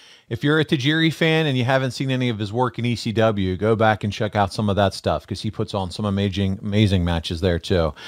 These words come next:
Uh, match number two, Scott Hall.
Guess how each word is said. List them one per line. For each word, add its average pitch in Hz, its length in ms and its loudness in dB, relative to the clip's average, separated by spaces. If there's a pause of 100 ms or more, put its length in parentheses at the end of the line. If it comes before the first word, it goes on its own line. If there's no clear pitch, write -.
(240)
Uh, 120 140 2
match 143 320 0
number 202 220 0
two, 170 300 2
Scott 185 600 0
Hall. 156 640 2